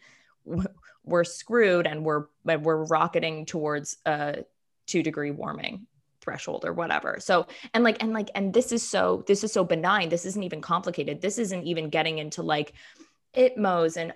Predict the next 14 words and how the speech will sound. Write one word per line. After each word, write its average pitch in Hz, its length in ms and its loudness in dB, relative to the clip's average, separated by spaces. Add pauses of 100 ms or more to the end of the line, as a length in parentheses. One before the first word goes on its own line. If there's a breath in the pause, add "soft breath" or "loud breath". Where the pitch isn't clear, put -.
(120)
offsets 190 680 2
and 160 320 -2
trading 247 760 0
schemes 156 540 -8
and 151 120 -8
stuff - 240 -4
like 143 160 -2
this. 147 160 -4
Like, 156 160 -6
this 185 160 -6
is 190 120 -4
literally 165 460 0
just, 147 340 -6
like, 156 300 -4